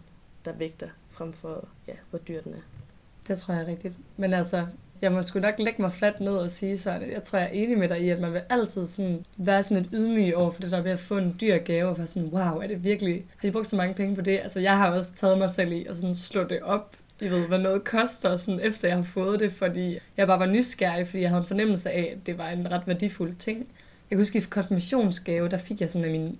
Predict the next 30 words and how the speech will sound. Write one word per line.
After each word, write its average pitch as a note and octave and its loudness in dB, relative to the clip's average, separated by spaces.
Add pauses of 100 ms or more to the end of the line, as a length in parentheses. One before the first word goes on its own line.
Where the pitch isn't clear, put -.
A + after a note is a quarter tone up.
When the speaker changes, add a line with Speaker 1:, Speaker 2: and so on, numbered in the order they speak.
Speaker 2:
mors F3 -2
onkel G3 0
eller - -10
et - -8
eller - -12
andet. E2 -8 (420)
Der G#3 -2
fik G3 2
jeg G3 4
nogle F3+ 4
af F3+ 2
de F#3+ -2
der F3 2
Georg E3+ 2
Jensen G3 0
Margueritter F3+ -2 (220)
øreringe. F3+ 2
Speaker 1:
Mm. F3+ -2 (380)
Speaker 2:
Og D3+ -4
jeg E3 0
kendte G3 0
dem F3+ 4
overhovedet F3 2
ikke F3 -2
særlig F3 0
godt, F3+ -4 (160)
men F3 -2 (360)
det A3 6
var G3+ 6
virkelig G#3 4